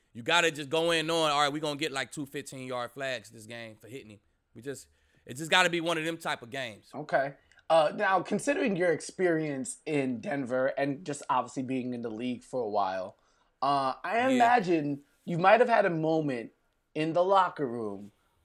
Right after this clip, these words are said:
Speaker 2: where your team wanted one quarterback to play and the head coach, mi-, the coaching staff might have wanted another quarterback to play. I allude to that because of the Saints game against the Atlanta Falcons. Reports, a lot of
Speaker 1: Yeah.
Speaker 2: reports came out,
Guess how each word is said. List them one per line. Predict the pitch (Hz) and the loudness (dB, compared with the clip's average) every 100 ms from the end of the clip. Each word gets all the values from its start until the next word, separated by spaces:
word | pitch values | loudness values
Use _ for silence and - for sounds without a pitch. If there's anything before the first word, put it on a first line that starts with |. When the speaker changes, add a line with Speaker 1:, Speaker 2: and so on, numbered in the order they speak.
| _ | _
Speaker 2:
where | 135 139 131 127 | 2 4 4 4
your | 120 120 | 0 -2
team | - 180 175 185 | -2 2 2 4
wanted | 170 165 165 151 | 4 4 4 0
one | 127 160 175 | 0 0 0
quarterback | 165 190 180 160 165 160 - | 0 2 2 4 2 2 -4
to | |
play | 151 175 160 147 147 143 _ _ _ _ - | -6 2 4 4 2 -4 _ _ _ _ -8
and | 120 113 | -4 0
the | 113 | 2
head | 139 147 139 | 2 2 0
coach, | 160 151 - | 0 0 0
mi-, | 139 131 - | -4 -4 -6
the | 120 | -6
coaching | - 165 151 | -2 -2 -2
staff | 139 143 135 | -2 -2 -2
might | 139 139 | -2 -2
have | 135 | -2
wanted | 131 131 131 127 117 _ _ _ _ _ | -4 -4 -2 -4 -6 _ _ _ _ _
another | 123 143 139 | -4 -2 -2
quarterback | - - 139 123 120 113 | -2 0 0 2 0 -2
to | - | -8
play. | - 120 | -4 -2
I | 113 120 | 0 0
allude | 131 185 165 | 0 0 0
to | 160 | 0
that | 147 143 | 0 0
because | 127 120 156 139 131 - - - - | -4 -2 0 0 -2 -8 -18 -20 -6
of | 131 123 | -6 -6
the | |
Saints | 123 170 160 147 - | -4 0 0 0 -4
game | 151 147 135 | -2 0 -2
against | 117 131 117 | -2 -6 -4
the | 127 | -4
Atlanta | 123 123 110 | -4 -6 -4
Falcons. | - 139 139 139 135 117 | 2 2 2 -2 -4 -6
Reports, | 131 - 170 147 - | -6 2 4 2 -4
a | 131 | -4
lot | 139 170 | 0 2
of | 156 | 2
Speaker 1:
Yeah. | 139 131 | 0 0
Speaker 2:
reports | 147 - | -2 -4
came | - 151 143 | -6 -2 -2
out, | 139 127 | 0 -2